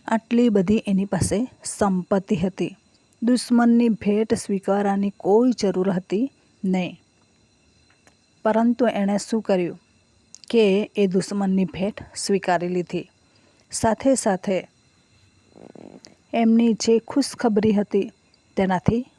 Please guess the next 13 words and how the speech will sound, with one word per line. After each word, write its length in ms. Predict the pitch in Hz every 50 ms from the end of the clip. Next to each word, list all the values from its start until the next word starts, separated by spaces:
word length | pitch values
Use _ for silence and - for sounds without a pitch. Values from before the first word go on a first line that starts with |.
| _ -
ખુશ 280 | - 214 208 - -
થઈ 220 | - - 196 190 185
ગયો. 300 | 185 190 185 180 196 - - _ _ _ _ _ _ _ _ _ _ _ _ _ _ -
ઘણી 280 | 208 - 220 233 240 247
વખત 380 | 226 196 - - 208 208 196 - - - _ _ _ _ _ _ _ _ _ _ _ _ _ - _ _ _ _ _ _ _ _ _ _ _
આપણને 600 | - 233 220 - - 233 233 233 240 233 240 247 -
એવી 260 | 220 214 202 214 226 226
ભેટ 500 | 175 - - 180 190 196 214 220 - 240
સોગાદો 640 | - - - 208 196 185 185 196 190 190 185 208
અપાય 500 | 208 - - 202 190 - 190 196 202 208
છે 280 | - - - 190 170 - - - _ _ _ _ _ _ _ _ _ _ _ _ _ _ _
દુશ્મનો 540 | 208 202 196 - - 240 220 208 202 202 202
દ્વારા, 400 | 202 190 196 190 180 185 185 -